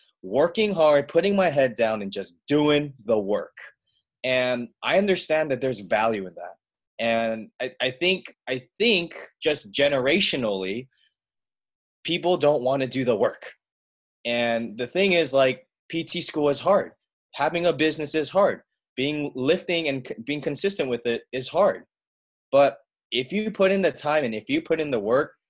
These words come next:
you're gonna get the results. And I preach it all the time, like, hard work always pays off. And it's like, to me, to me, it's, it's, it's just like, yeah, I, I,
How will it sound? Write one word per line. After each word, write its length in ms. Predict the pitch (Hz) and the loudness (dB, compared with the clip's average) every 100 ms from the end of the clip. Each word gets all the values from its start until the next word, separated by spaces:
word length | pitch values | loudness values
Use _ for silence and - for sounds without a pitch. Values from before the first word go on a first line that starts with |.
| _ _ - | _ _ -10
you're 140 | 110 | -10
gonna 380 | 98 135 139 160 | -4 2 2 2
get 260 | 135 127 - | 2 0 0
the 80 | |
results. 680 | 107 104 - 98 - - - - | -4 -4 -2 -4 -4 -14 -14 -10
And 240 | 110 107 | -8 -8
I 220 | 101 113 110 - | -6 -6 -8 -8
preach 280 | 151 170 - | -4 -2 -2
it 100 | 131 | -4
all 180 | 117 135 | 0 0
the 100 | 139 | 0
time, 320 | - 131 120 107 | -4 -4 -4 -4
like, 180 | 98 _ _ | -8 _ _
hard 400 | - 131 147 139 | -4 2 2 2
work 320 | 139 139 135 _ - | 0 -2 -4 _ -2
always 720 | 117 123 123 120 120 - - - - | 0 0 0 0 -2 -6 -16 -20 -10
pays 440 | 113 101 98 92 - _ _ | -4 -4 -4 -10 -20 _ _
off. 160 | 95 82 - _ _ _ _ _ _ _ - | -10 -10 -12 _ _ _ _ _ _ _ -6
And 420 | 113 113 113 107 | -2 0 0 -4
it's 360 | 123 127 127 - | -4 -2 -2 0
like, 280 | 135 120 - _ _ _ _ _ | 0 0 -6 _ _ _ _ _
to 140 | - 143 | -6 -4
me, 500 | 143 165 180 180 - - | 0 0 0 -2 -8 -8
to 120 | 143 | -4
me, 400 | 147 165 175 123 | -2 -2 -2 -4
it's, 300 | 131 - - | -8 -10 -10
it's, 360 | 127 - - - | -8 -8 -10 -10
it's 160 | 123 - | -10 -6
just 300 | 127 - - | -6 -6 -4
like, 260 | 113 101 _ _ _ _ _ _ _ _ - _ _ _ _ | -4 -4 _ _ _ _ _ _ _ _ -18 _ _ _ _
yeah, 260 | 113 151 151 | -2 2 2
I, 320 | 123 117 117 - | 2 0 0 -2
I, 260 | 123 107 | -6 -6